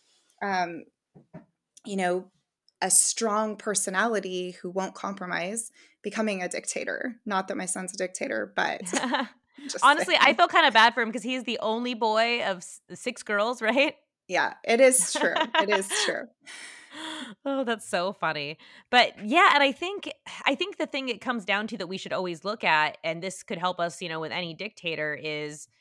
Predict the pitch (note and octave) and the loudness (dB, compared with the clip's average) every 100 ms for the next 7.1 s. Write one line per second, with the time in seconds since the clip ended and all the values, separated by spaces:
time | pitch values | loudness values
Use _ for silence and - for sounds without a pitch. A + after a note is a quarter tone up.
0 | _ _ _ _ F3 G#3 D#3 F3 G3+ F#3 | _ _ _ _ -6 -2 -2 0 0 0
1 | - C4+ C4 A#3+ A3+ G#3+ G3+ F#3 C#3 E3+ | 0 -4 -4 -4 -2 0 2 2 4 4
2 | D#3+ D3+ F3 G#3 C4 A3 G#3 G3 G#3 F#3 | 2 0 -4 -2 -2 0 0 -2 -6 -8
3 | - - D#3 C3+ - E3 D#3 F3+ F#3 F3 | -14 -12 -12 -12 -4 -2 -2 -4 -4 -4
4 | E3 E3 C#3+ D3+ D3 D3+ D3+ D3 C#3+ - | -4 -6 -6 -8 -8 -6 -4 -4 -6 -10
5 | E3 C#3+ C#3 C#3+ - C#3+ A#3 B3+ B3+ A#3+ | -10 -10 -10 -12 -8 -8 -6 -6 -6 -6
6 | A#3+ A#3 - A3+ A3 G#3 A3 G#3+ F3 D#3 | -6 -6 -6 -6 -6 -10 -10 -6 -6 -4
7 | D3+ | -6